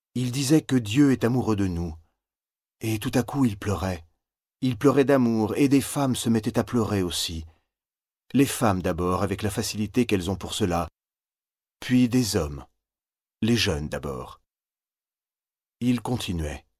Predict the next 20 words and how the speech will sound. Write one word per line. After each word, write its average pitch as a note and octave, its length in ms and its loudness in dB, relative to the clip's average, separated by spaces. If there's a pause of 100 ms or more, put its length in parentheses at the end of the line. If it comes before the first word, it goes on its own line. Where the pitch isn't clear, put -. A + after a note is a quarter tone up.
(800)
Il C#3 100 -2
semblait C#3+ 320 2
ne B2 100 4
pas B2 140 0
s'apercevoir A2+ 760 0
qu'il A#2+ 160 -2
était A2+ 180 0
suivi A#2+ 340 -4
par G2 180 -2
une G2+ 100 -2
foule. F#2 440 -4 (500)
Les C3+ 140 4
gens C3+ 300 2
quittaient A2+ 320 2
leur G#2+ 120 0
travail, F2+ 480 0
sortaient - 480 -2
de G#2+ 80 2
leur G2+ 180 2
maison. E2+ 440 -2